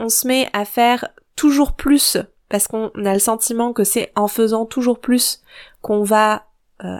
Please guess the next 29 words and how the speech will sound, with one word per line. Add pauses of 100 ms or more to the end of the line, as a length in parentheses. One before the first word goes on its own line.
(100)
atteindre
de
plus
gros
objectifs,
alors
que
souvent
ce
qu'il
faut
faire
c'est
plutôt, (500)
euh,
choisir
avec
plus
de,
d'intention
les
actions
qui
vont
être
vraiment
déterminantes,
qui
vont